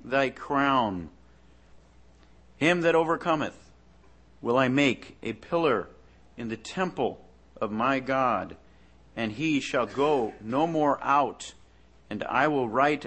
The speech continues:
upon him the name of my God, and the name of the city of my God,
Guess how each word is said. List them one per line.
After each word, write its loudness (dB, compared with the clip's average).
upon -2
him -4
the -6
name 0
of -8
my -4
God, 2
and 0
the 0
name 4
of -6
the -4
city -4
of -4
my -4
God, -6